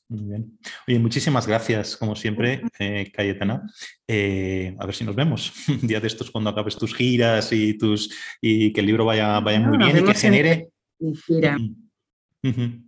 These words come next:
Speaker 1: Y que genere mucho
Speaker 2: Mi gira.
Speaker 1: ruido, mucho
Speaker 2: Gira.
Speaker 1: ruido, mucha, mucho, como tú decías, que, que emplace.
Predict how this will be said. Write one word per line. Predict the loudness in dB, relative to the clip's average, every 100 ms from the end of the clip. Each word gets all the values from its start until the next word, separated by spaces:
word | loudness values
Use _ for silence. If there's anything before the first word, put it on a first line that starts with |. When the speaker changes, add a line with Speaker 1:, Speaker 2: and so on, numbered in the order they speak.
| _
Speaker 1:
Y | -6
que | -4
genere | 0 2 2
mucho | 2 2
Speaker 2:
Mi |
gira. | 2
Speaker 1:
ruido, | 2 2
mucho | -2 -2 0
Speaker 2:
Gira. | 2 2
Speaker 1:
ruido, | 2 0
mucha, | -2 -2 0 0 2 0 -4 -18 -20 -10
mucho, | -6 -2
como | 0
tú | 0
decías, | 0 2 0 -2
que, | -2 -2 -2 -4
que | -4
emplace. | -4 -2 -2 -2 -4 -14